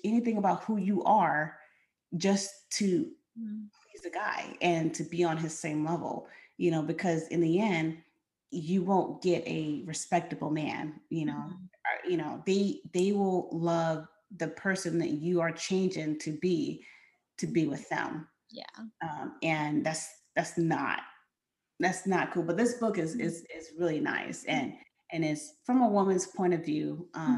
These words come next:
Speaker 2: Mm-hmm.
Speaker 1: and it's, it's so crazy. Like when you read a woman's point of view about <clears throat> being in a relationship and getting in a relationship and a man's point of view.
Speaker 2: Mm-hmm.
Speaker 1: And another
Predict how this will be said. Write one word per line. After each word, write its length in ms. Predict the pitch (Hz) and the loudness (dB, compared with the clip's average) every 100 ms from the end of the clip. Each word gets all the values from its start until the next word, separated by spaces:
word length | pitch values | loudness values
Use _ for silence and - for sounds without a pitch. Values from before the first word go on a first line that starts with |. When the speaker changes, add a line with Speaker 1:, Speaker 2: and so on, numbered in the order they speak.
| 233 | 0
Speaker 2:
Mm-hmm. 80 | 190 | -6
Speaker 1:
and 100 | 196 | -10
it's, 140 | 196 - | -12 -16
it's 260 | - - - | -18 -16 -4
so 220 | 285 294 | 0 2
crazy. 400 | 285 - 233 185 | 0 0 2 2
Like 200 | 170 170 | 0 0
when 100 | 180 | 2
you 120 | 175 | 4
read 400 | 170 175 170 165 - _ _ _ _ _ _ _ - | 4 2 2 -2 -8 _ _ _ _ _ _ _ -8
a 40 | 175 | -4
woman's 340 | 165 226 269 | 2 4 4
point 220 | 262 233 | 4 2
of 80 | 214 | 2
view 300 | 185 190 185 | 2 0 0
about 440 | 180 185 185 180 - | 0 0 0 0 4
<clears throat> 0 | |
being 460 | - - 254 190 202 | 6 8 8 8 6
in 80 | 196 | 8
a 40 | |
relationship 500 | 180 170 170 170 - | 6 4 0 -4 -4
and 80 | 160 | -2
getting 320 | 165 - 151 - | 0 -2 -4 -4
in 80 | |
a 40 | 165 | -4
relationship 460 | 156 160 160 165 160 | -2 -4 -6 -6 -4
and 60 | |
a 40 | 156 | -2
man's 300 | 165 175 175 | 2 2 0
point 240 | - 156 | -4 -6
of 40 | 147 | -6
view. 320 | 147 147 170 - | -8 -8 -12 -6
Speaker 2:
Mm-hmm. 200 | 247 233 202 | -2 -2 0
Speaker 1:
And 240 | 165 156 151 _ _ _ 151 151 156 _ - | -2 -2 -8 _ _ _ -14 -12 -12 _ 2
another 400 | 208 254 302 | 6 8 6